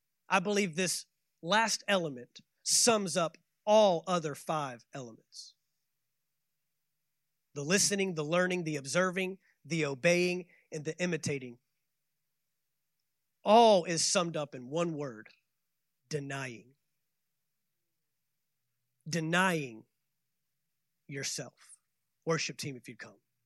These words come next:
Denying. To listen, you must deny the distractions.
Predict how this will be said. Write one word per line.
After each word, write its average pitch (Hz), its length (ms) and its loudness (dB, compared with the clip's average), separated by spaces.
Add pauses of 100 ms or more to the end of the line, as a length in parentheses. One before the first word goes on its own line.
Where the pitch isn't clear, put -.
(1600)
Denying. 160 800 -2 (1700)
To 208 100 2
listen, 233 580 2
you 156 140 -6
must 151 240 -2
deny 147 460 -6 (840)
the 151 80 -4
distractions. - 840 -8